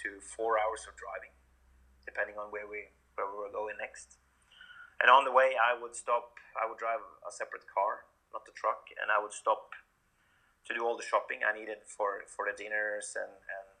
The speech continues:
and everything I needed for breakfast the day after. And then we would arrive to the, to the next hotel, and then again set up the truck, prepare it for dinner, and then start cooking straight away. So you were basically going,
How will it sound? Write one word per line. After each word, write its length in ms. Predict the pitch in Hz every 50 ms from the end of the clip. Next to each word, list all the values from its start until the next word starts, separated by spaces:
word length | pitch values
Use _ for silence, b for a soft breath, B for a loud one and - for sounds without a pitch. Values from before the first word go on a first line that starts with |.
| _ - -
and 120 | - 101 101
everything 300 | 101 104 101 - - 101
I 100 | 101 101 101
needed 200 | 101 101 101 98
for 120 | - - 107
breakfast 380 | - 107 107 - - - -
the 100 | - - -
day 80 | - - -
after. 280 | - - - - - - _ _ _ _ _ _ _ _ b b b b b b b b b b b
And 100 | - 110
then 200 | 113 113 110 110
we 380 | 113 117 113 110 110 110 110 107
would 180 | 104 107 107
arrive 360 | 110 107 110 113 113 113 110 - - -
to 40 | 110
the, 520 | 107 104 104 101 101 101 101 98 98 98 -
to 80 | - 101
the 120 | 98 95 98 98 98 104
next 240 | 110 - - -
hotel, 480 | - 110 107 107 - 104 110 135 - - - -
and 160 | - - -
then 140 | 104 104 -
again 240 | - 107 113 117 117
set 300 | - - - - 117 120
up 160 | 139 139 -
the 80 | - -
truck, 420 | - - 143 - - - - - -
prepare 420 | - - - - 110 113 120 120
it 80 | 117 -
for 160 | - - 104
dinner, 340 | 104 107 110 117 120 123 120 113
and 100 | 104 107
then 100 | 107 107
start 300 | - - 104 104 - -
cooking 240 | - 107 - 107 98
straight 240 | - - 107 104 98
away. 320 | 98 101 - - - - b b b b b b b b b b b b
So 160 | b - - 117
you 180 | 123 131 135 131
were 160 | 135 139 135 131
basically 580 | 131 139 151 147 - - 147 135 - 131 127 123
going, 600 | 123 131 127 127 120 120 120 117 113 113 110 107